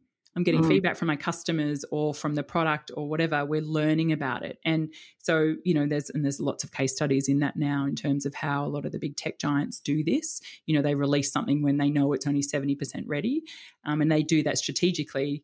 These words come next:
Speaker 1: because they get all their customers to work out what's wrong with it, rather than it would take them another few years to test and, and, you know, cost millions of dollars to do all that testing. And then they still might get it wrong, and the market moves at a rate that they need to do that as well. So that was a good learning.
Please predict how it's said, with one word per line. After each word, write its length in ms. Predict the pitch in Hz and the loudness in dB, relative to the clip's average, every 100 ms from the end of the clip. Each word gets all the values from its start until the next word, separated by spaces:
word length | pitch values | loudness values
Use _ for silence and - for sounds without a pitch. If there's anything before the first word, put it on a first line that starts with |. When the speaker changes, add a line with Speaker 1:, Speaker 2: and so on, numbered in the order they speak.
| _ | _
Speaker 1:
because 220 | 143 151 | -4 -2
they 140 | 151 | -2
get 180 | 143 143 - | 0 -2 -2
all 200 | 156 143 | -6 -2
their 160 | 143 | -4
customers 640 | 139 285 285 160 147 170 - - _ | -2 -2 0 -2 0 -2 -6 -16 _
to 120 | 175 | 0
work 300 | 160 156 156 | 2 2 0
out 180 | 160 - | -2 0
what's 300 | 156 - - | -2 0 0
wrong 240 | 156 196 | 2 4
with 140 | 151 131 | 2 0
it, 160 | 143 | -2
rather 260 | - 151 151 | -2 -2 0
than 200 | 156 147 | 0 2
it 140 | 151 151 | 0 -2
would 100 | - | -2
take 240 | 165 147 | -2 0
them 140 | 156 | 0
another 280 | 151 156 147 | 2 2 0
few 240 | - - 156 | -4 0 0
years 680 | 143 185 226 127 226 226 - _ _ | 4 2 2 0 -2 -4 -12 _ _
to 120 | 165 | -6
test 420 | 160 156 135 - | -2 -2 -2 0
and, 180 | 143 147 | 0 2
and, 220 | 156 143 - | 2 0 0
you 120 | 175 | 0
know, 120 | 131 | 0
cost 220 | 143 151 - | -2 -4 0
millions 280 | 151 151 - | 0 0 -4
of 60 | |
dollars 280 | 131 165 196 | -4 0 0
to 120 | 196 | -2
do 140 | 151 147 | -6 -6
all 60 | |
that 160 | 131 - | -6 -6
testing. 380 | - 151 143 156 | -6 -6 -4 -2
And 80 | 160 | 2
then 100 | 160 | 2
they 100 | 165 | 2
still 200 | - 294 | 2 2
might 200 | 233 - | 2 2
get 100 | 143 | -4
it 80 | - | -4
wrong, 240 | - - | -6 -6
and 80 | - | -2
the 60 | 160 | 2
market 320 | 160 156 - | 0 0 -4
moves 380 | 156 151 151 - | -2 -2 -2 -6
at 80 | - | -4
a 40 | |
rate 320 | 139 139 - | -2 -2 -4
that 140 | - - | -10 -6
they 100 | 151 | -4
need 200 | 147 151 | -4 -6
to 80 | 151 | -10
do 140 | 156 | -10
that 140 | 165 | -10
as 120 | - 165 | -10 -8
well. 340 | 160 185 180 - - - - | -8 -10 -16 -20 -20 -20 -12
So 120 | - | -4
that 120 | 233 | 0
was 100 | 285 | 2
a 60 | 269 | 2
good 120 | 208 | 2
learning. 440 | 185 160 170 - | 2 4 2 -2